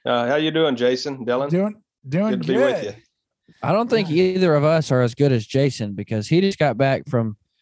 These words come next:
Speaker 3: Mexico killing anything that moved.
Speaker 1: Uh, yeah, that's pretty cool.
Speaker 2: You know, that's, this may be the one bow hunting area where I'm ever ahead of Jim,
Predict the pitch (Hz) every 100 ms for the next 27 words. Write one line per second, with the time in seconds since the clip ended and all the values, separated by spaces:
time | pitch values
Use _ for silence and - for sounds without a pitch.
0 | _ _ _ 123 143 - 143 127 110 -
1 | 135 123 123 120 127 117 101 110 117 92
2 | - - _ _ _ 123 120 117 117 120
3 | 127 117 113 120 165 127 104 113 107 95
4 | - - - 147 165 170 170 160 - -
5 | 160 170 - 165 196 220 214 196 190 156
6 | 143 160 196 202 202 185 _ - 120 160
7 | 175 170 170 160 151 147 139 147 156 147
8 | 123 117 113 _ _ _ _ _ _ 120
9 | 135 143 143 143 147 156 160 160 135 143
10 | 131 117 143 120 107